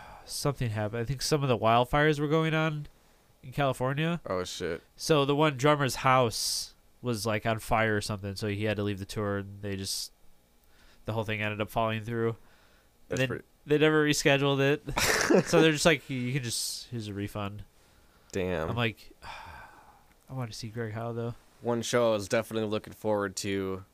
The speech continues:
Speaker 2: was, uh, man, I lost what their name was. The German band.
Speaker 1: Rammstein?
Speaker 2: Rammstein,
Speaker 1: Oh,
Speaker 2: man.
Speaker 1: yeah.
Speaker 2: I'm gonna get eaten up for that, for not remembering that.
Speaker 1: <laughs>
Speaker 2: Yeah, dude.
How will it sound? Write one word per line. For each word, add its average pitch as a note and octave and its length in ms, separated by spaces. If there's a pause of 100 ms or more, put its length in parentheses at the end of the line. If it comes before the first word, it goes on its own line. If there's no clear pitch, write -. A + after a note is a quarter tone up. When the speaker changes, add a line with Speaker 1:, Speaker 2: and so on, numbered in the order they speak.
(120)
Speaker 2:
was, F#2 640 (160)
uh, D2 640 (1300)
man, G2 180
I E2 60
lost F#2+ 260
what G2 120
their G#2 100
name G#2+ 240
was. D#2+ 360
The F#2 120
German G2+ 420
band. F2 420 (380)
Speaker 1:
Rammstein? D#3 520
Speaker 2:
Rammstein, D#3 540
Speaker 1:
Oh, - 0 (180)
Speaker 2:
man. G3+ 80
Speaker 1:
yeah. G#3+ 80 (100)
Speaker 2:
I'm A#2+ 80
gonna C#3 140
get A#2 240
eaten C#3 240
up C#3 160
for B2+ 100
that, A2 300
for G#2+ 40
not A#2 160
remembering A2 400
that. F#2+ 320 (260)
Speaker 1:
<laughs> - 180 (1200)
Speaker 2:
Yeah, G2+ 180
dude. F#2+ 320